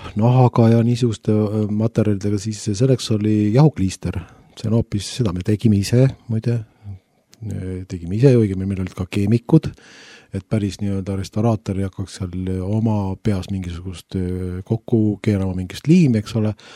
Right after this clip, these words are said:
Aga meil olid keemikud, kes tegid alati vastava kliistri, see oli siis, oli köitekliister,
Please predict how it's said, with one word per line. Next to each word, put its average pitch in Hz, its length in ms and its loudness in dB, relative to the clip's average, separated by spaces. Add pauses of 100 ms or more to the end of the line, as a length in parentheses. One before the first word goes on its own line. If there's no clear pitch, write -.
(120)
Aga 117 100 -2
meil 143 160 8
olid 98 160 0
keemikud, 202 480 6
kes - 160 -2
tegid 127 240 4
alati 120 320 2
vastava 104 640 0 (340)
kliistri, 98 540 2
see 117 240 2
oli 104 240 2
siis, 104 260 -4 (500)
oli 101 160 -4
köitekliister, 151 840 4